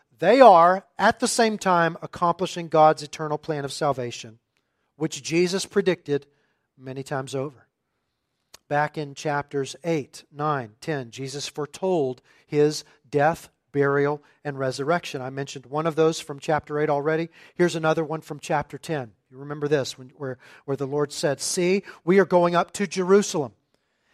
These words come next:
and the Son of Man will be delivered over to the chief priests and the scribes, and they will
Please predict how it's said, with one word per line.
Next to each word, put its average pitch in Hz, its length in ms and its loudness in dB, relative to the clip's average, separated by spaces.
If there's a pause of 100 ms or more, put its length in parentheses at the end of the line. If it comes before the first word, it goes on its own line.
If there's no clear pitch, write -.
(120)
and 160 160 -6
the 165 60 0
Son 196 260 4
of 226 120 4
Man 185 340 -2
will 208 220 8
be 196 340 2
delivered 170 540 2
over 208 360 4
to 151 220 -6
the 135 100 -18
chief - 380 -2
priests 196 380 0
and 160 140 -8
the 143 60 -8
scribes, 160 840 -2 (1080)
and 170 180 -2
they 180 120 6
will 170 340 4